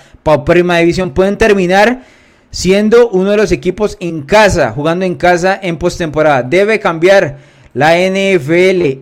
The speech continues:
el formato de clasificados a playoffs tomando en cuenta este detalle. Bruno.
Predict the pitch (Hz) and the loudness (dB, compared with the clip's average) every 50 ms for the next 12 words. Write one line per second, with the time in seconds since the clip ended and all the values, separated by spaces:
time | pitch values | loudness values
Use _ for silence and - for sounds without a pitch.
0 | - _ - 226 233 240 - - 170 151 156 165 180 180 - 170 147 - 139 135 | -16 _ -2 0 0 0 0 -2 -4 -2 0 0 -2 0 0 0 -2 0 -2 -4
1 | - 139 127 135 131 147 151 156 156 156 135 - 139 151 170 165 170 - - 139 | -4 -4 -6 -4 0 0 0 0 0 -2 -2 0 0 2 2 0 0 -2 -2 -2
2 | 139 151 160 143 135 147 147 135 156 135 - - 147 139 135 135 160 165 170 156 | -2 -2 -4 -4 -6 -6 -4 -4 -4 -6 -4 -2 -2 -2 -2 0 0 0 0 0
3 | 139 101 - - _ _ _ _ _ _ _ _ - 127 147 175 190 185 156 113 | -2 -6 -6 -10 _ _ _ _ _ _ _ _ -8 -2 2 2 2 2 0 -4
4 | 92 | -6